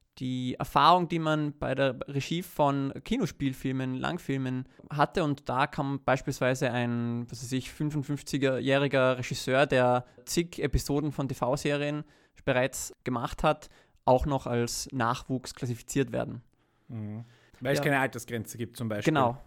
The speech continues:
Speaker 1: genau. Also keine Al-, Altersgrenze und auch keine anderen, ähm, also da-, dass die Erfahrung im T-V-Business da nichts zählt.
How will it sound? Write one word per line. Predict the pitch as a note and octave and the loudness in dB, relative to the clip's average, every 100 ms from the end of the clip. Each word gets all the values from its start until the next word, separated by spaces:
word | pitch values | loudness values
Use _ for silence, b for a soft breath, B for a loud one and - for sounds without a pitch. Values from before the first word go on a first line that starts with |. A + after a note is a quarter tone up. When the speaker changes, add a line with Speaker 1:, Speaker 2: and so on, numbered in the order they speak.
| - | -10
Speaker 1:
genau. | B2+ B2 | -6 -4
Also | C3+ C3 | -4 -2
keine | D#3+ | 0
Al-, | B2+ D#3 | 0 0
Altersgrenze | D3+ E3 - D#3+ D#3+ F3+ | -2 -4 -6 -6 -4 -4
und | D3 C3+ _ C#3 | -4 -6 _ 0
auch | C3+ C3+ | 0 -2
keine | - C3+ C3 B2+ B2 B2 B2 C3 - _ - | -6 -4 -2 -4 -4 -6 -8 -10 -18 _ -6
anderen, | C#3 D3 C#3+ C3 B2+ A#2+ A#2 | -2 -2 -2 -2 -4 -6 -6
ähm, | B2 A#2 A2+ A2 _ _ _ - | -8 -8 -10 -12 _ _ _ -4
also | C#3 B2+ B B - | -4 -4 B B -4
da-, | C#3+ | 0
dass | D3+ D3 | 2 2
die | D3+ | 0
Erfahrung | C#3 D3 D#3 E3+ E3+ D#3 - - | 2 4 6 6 4 -2 -10 -6
im | C#3+ C#3 C3+ | -2 -2 -2
T-V-Business | - C3+ - C3+ E3+ E3+ D#3+ E3+ - | -4 -6 2 2 4 0 -2 -6 -4
da | B2+ B2+ C3 - | -2 -2 -2 -4
nichts | C#3+ - - | -8 -8 -14
zählt. | - C#3 A2+ - | -4 -4 -4 -12